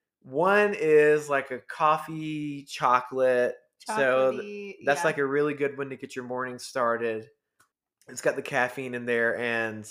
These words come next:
Speaker 1: you know, the antioxidants from the chocolate. So that's great. But
Speaker 2: Mm-hmm.
Speaker 1: the other one is ginger and sea salt.
Speaker 2: Mm-hmm. Which is also
Speaker 1: And
Speaker 2: great.
Speaker 1: the ginger is great if you have an upset stomach.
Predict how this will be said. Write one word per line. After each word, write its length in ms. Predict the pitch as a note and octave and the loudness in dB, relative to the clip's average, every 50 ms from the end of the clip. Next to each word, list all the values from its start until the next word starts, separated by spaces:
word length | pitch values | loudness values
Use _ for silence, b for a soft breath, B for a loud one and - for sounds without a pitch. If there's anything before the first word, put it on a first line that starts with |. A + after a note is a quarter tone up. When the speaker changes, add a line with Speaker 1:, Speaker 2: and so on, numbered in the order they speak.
| - - - | -18 -18 -12
Speaker 1:
you 60 | B2 | -10
know, 60 | B2 A2+ | -8 -6
the 100 | G#2+ A2 | -4 -4
antioxidants 540 | A#2+ A#2+ A#2 A#2 G#2+ G2+ G2+ - - G#2+ - | -4 -2 -2 0 0 -2 -2 -4 -10 -14 -14
from 100 | - A2+ | -14 -16
the 60 | A2+ | -12
chocolate. 340 | A#2+ - G#2+ G2+ G#2+ F#2+ G#2 | -8 -6 -4 -4 -4 -6 -8
So 100 | - C#3+ | -4 -2
that's 140 | D#3 F3 E3+ | -2 -2 -2
great. 300 | - G#2 F#2+ G2+ A#2 - - _ _ _ - | -2 -4 -2 -2 -2 -4 -8 _ _ _ -18
But 60 | A#3+ | -14
Speaker 2:
Mm-hmm. 300 | A3 G#3 F#3 G#3+ G3 - - | -12 -12 -12 -10 -6 0 4
Speaker 1:
the 100 | C#3+ D#3 | 6 8
other 220 | G3 A#3+ - F3+ | 8 8 6 4
one 160 | D#3 D3+ D3+ | 4 2 0
is 320 | A#2+ C3+ B2 A#2+ - - - | -2 -4 -6 -8 -12 -14 -12
ginger 380 | - C3+ D3 C#3+ C#3 C3+ C#3 B2+ | -8 -6 -6 -6 -4 -4 -4 -4
and 140 | A#2 A2 | -4 -6
sea 200 | A2 - - E3 | -8 -8 -6 -6
salt. 460 | D3+ - - F2+ D#2 - - - - - B3 | -6 -4 -4 -4 -4 -4 -8 -12 -18 -14 -12
Speaker 2:
Mm-hmm. 420 | A#3+ A3+ G#3+ A3 F#3+ G3 G3 A3 G#3+ - _ _ _ - | -10 -10 -10 -10 -12 -14 -16 -16 -18 -18 _ _ _ -6
Which 100 | - E4+ | -2 0
is 160 | A#3 A#3+ A#3 | 2 4 6
also 300 | - A4+ - - - - | 6 6 6 4 2 -2
Speaker 1:
And 100 | G#3+ F#3 | -6 -6
Speaker 2:
great. 380 | - F3 E3 - G#2+ - - - | -8 -12 -12 -12 -12 -14 -12 -8
Speaker 1:
the 80 | A2+ A2+ | -6 -2
ginger 400 | A#2 D#3+ G#3+ C4 - F#3 D3+ C3+ | 2 4 4 4 4 4 4 4
is 100 | B2 - | 2 0
great 320 | - C3 B2+ B2 B2 A#2 | 2 4 6 6 6 4
if 140 | A2 A#2+ - | 0 -4 -2
you 80 | C3 | -2
have 100 | B2+ A#2+ | -2 -2
an 60 | B2 - | -2 -6
upset 360 | A2 A#2 - - A2+ G#2 - | -8 -8 -6 -4 -4 -4 -6
stomach. 460 | - - - - B2+ G#2+ F2+ - - | -8 -16 -10 -10 -10 -8 -10 -12 -18